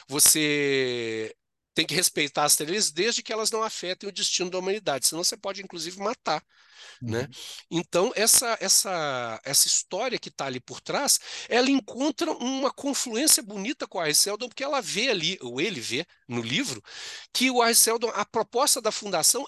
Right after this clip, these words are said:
Speaker 1: é a, o, o que ela precisava pra o Império ser refeito, ser reconstruído em outros moldes, ou um outro tipo de governo surgir,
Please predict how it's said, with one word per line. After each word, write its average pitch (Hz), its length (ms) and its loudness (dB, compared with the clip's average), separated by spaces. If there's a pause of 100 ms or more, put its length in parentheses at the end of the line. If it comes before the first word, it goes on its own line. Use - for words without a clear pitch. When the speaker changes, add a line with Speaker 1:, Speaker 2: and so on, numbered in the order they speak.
Speaker 1:
é 247 280 0
a, 196 340 -8
o, 190 140 -4 (400)
o 185 40 -2
que - 140 2
ela 254 120 6
precisava 208 580 4
pra 240 500 0 (140)
o 214 120 -6
Império 175 560 -2 (400)
ser - 340 6
refeito, 208 680 -2
ser - 140 0
reconstruído 175 600 -8
em 208 60 -2
outros 202 300 -2
moldes, 170 480 0
ou 160 120 -4
um 175 100 0
outro 220 260 0
tipo - 240 -4
de 180 80 -14
governo 165 420 -4
surgir, 190 480 -4